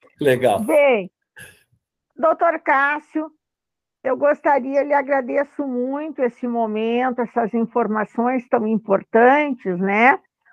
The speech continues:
Speaker 2: Porque a gente tem que trazer pras pessoas essas inovações, essas inovações, a gente tem que trazer, esclarecer, dar a oportunidade às pessoas, ah, conhecerem, né?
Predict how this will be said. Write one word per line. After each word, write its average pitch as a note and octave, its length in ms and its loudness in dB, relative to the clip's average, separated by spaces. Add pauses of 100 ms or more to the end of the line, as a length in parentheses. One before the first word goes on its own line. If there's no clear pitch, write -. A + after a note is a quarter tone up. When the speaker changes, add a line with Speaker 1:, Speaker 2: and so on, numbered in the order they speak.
(160)
Speaker 2:
Porque - 180 -6
a D4+ 80 2
gente D4+ 320 -6
tem G#4+ 280 -2
que A4 120 0
trazer D#4+ 800 2
pras C4 260 0
pessoas C4+ 920 4 (580)
essas D4+ 380 0
inovações, D4 1000 -2 (1200)
essas A#3 340 -2
inovações, C4 800 0
a A3 80 -6
gente A3 280 -6
tem C#4+ 200 -8
que F4 100 -12
trazer, C#4 720 0
esclarecer, C4+ 1000 0 (500)
dar D4 280 6
a D#4+ 60 6
oportunidade C#4 920 0
às C4+ 140 -2
pessoas, C4+ 580 0 (480)
ah, A#3+ 100 -6
conhecerem, D4+ 960 0 (460)
né? C4 420 0